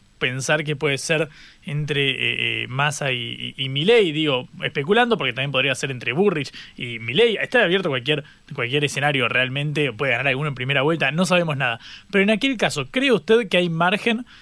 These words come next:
eh, para que estos votos que quedarían remanentes, eh, de un treinta por ciento, cuarenta por ciento del electorado que no se inclina por ninguna de las dos fuerzas,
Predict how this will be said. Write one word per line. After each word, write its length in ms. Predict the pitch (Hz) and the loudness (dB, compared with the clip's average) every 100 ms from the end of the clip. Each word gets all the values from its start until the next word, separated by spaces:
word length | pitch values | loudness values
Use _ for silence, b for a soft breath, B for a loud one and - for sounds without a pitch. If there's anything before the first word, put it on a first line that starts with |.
| b b | b b
eh, 340 | - 143 139 131 120 | -2 0 2 0 2
para 400 | 151 165 170 160 | 2 4 4 2
que 480 | 160 156 175 165 | 0 0 2 2
estos 380 | 151 143 160 131 | 0 0 0 2
votos 360 | 131 185 160 143 | 4 2 2 -2
que 120 | 127 | -2
quedarían 500 | 131 127 147 147 131 | -2 -2 0 0 0
remanentes, 840 | 123 135 143 196 185 143 117 - B B B | -2 0 2 2 0 -2 -8 -12 B B B
eh, 200 | 127 123 | -4 -4
de 160 | 120 120 | -2 -4
un 480 | 139 139 127 120 - | -4 -6 -8 -10 -4
treinta 340 | 165 170 147 | 0 0 0
por 120 | 131 123 | -2 -2
ciento, 240 | 160 147 | -2 0
cuarenta 360 | 143 151 175 156 | 0 2 2 0
por 120 | 123 | -2
ciento 160 | 156 | -2
del 100 | 151 | 0
electorado 320 | 135 131 147 147 | 0 0 0 0
que 80 | |
no 80 | 139 | -2
se 140 | 135 135 | -4 -4
inclina 260 | 147 151 | -2 -2
por 80 | 143 | -2
ninguna 240 | 131 147 | -4 -2
de 60 | 143 | -2
las 80 | 127 | -2
dos 100 | 139 | -2
fuerzas, 340 | 170 160 175 | 0 2 0